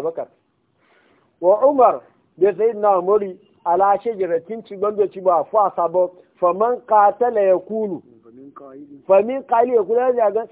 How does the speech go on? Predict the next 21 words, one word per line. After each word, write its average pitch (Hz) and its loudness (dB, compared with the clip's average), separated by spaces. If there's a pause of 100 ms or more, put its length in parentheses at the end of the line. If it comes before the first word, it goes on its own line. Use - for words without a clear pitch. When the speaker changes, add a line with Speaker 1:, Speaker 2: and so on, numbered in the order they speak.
(140)
Speaker 1:
inda 262 -2
tilka 247 -2
takun 214 -4
ro-, 277 -2
inda 254 -4
tilka 247 -4
takun 202 -6
ratba, 190 -2 (240)
fa 202 2
tajifu 185 -4
tilka 214 -6
shajara. 180 -6 (200)
A 175 -6
ga 190 -6
ci 220 -18
gban 185 -8
wucin 196 -12
waye 175 -2
ci 202 -20
gban 180 -4
funfuru, 214 -12